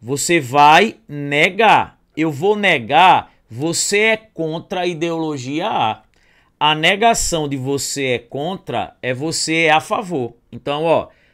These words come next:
aparece aqui, ó. Você é a favor da ideologia A, você é a favor a ideologia A. Neguei a primeira, porque a negação de você é contra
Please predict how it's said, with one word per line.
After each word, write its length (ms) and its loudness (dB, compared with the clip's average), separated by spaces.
aparece 560 -2
aqui, 300 -6
ó. 180 -4
Você 540 -6
é 60 2
a 80 0
favor 640 -6
da 200 -6
ideologia 840 -6
A, 420 2
você 600 -4
é 80 0
a 80 -2
favor 760 -4
a 160 -4
ideologia 680 -4
A. 240 -10
Neguei 400 -2
a 60 -2
primeira, 580 0
porque 180 -6
a 60 0
negação 480 0
de 80 -4
você 380 -4
é 80 4
contra 640 -2